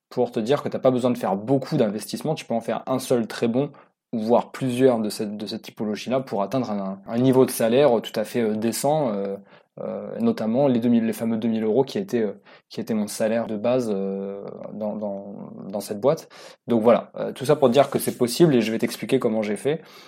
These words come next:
et, euh, et notamment avec cet investissement. C'est plus une, un retour de, de, d'expérience. Euh, évidemment, j'ai noté quelques points, euh, qui sont des avantages et sur lesquels je vais pouvoir appuyer. Euh, et après, je vais me laisser, euh, je vais me laisser emporter par, euh, par mes souvenirs, euh, par rapport à cet investissement.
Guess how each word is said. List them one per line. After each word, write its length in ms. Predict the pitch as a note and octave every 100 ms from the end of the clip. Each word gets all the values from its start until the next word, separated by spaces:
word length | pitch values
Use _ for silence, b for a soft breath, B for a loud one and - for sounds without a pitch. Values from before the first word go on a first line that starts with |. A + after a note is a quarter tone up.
| _ -
et, 180 | C3 A2
euh, 220 | G#2+ G2+
et 100 | A2
notamment 380 | A2 A2 A#2+ C3+
avec 160 | B2
cet 160 | B2 A#2
investissement. 480 | A#2 A#2 A#2 G#2+ -
C'est 160 | - B2+
plus 300 | - D3 -
une, 120 | A#2
un 340 | A2+ A2 G#2+ G#2+
retour 360 | A#2 A#2+ C3+
de, 220 | A2+ A2+ G#2+
de, 160 | G#2+
d'expérience. 840 | G#2 A2+ - G#2 G#2+ D#3 F#3+ - B B B
Euh, 100 | G2+ G#2
évidemment, 360 | G#2 A#2 C3
j'ai 100 | A#2
noté 240 | A2+ G#2+ A2
quelques 280 | A#2+ -
points, 400 | A2+ - C3 C3+ B B B -
euh, 60 | G#2+
qui 140 | -
sont 160 | - A2+
des 160 | A2
avantages 480 | A2 A#2 A#2 C3+ A2+
et 40 | G2+
sur 180 | -
lesquels 240 | G#2 G#2 A2+
je 100 | G2+
vais 60 |
pouvoir 240 | F#2+ G#2+ G2
appuyer. 560 | G2 - G#2 C#3 E3 B B B -
Euh, 220 | A2 G2+ -
et 80 | G#2
après, 240 | G2+ C#3
je 100 | A2+
vais 80 | A2
me 100 | G#2+
laisser, 380 | G#2+ - A#2+ A#2+
euh, 320 | G#2+ G2+ G2+
je 80 | G2
vais 60 |
me 120 | G#2+
laisser 200 | G#2 -
emporter 420 | B2 G#2+ - B2+ B2+
par, 320 | A#2 A2+ G#2
euh, 160 | G2 G2 - B B _
par 120 | B2
mes 140 | A#2
souvenirs, 480 | A#2 - A#2 C3 C#3
euh, 460 | A2+ G#2+ G#2 G2+ G2+
par 160 | - G2+
rapport 260 | G2 B2
à 40 | A#2
cet 180 | A2
investissement. 480 | G#2+ G#2 - G#2+ -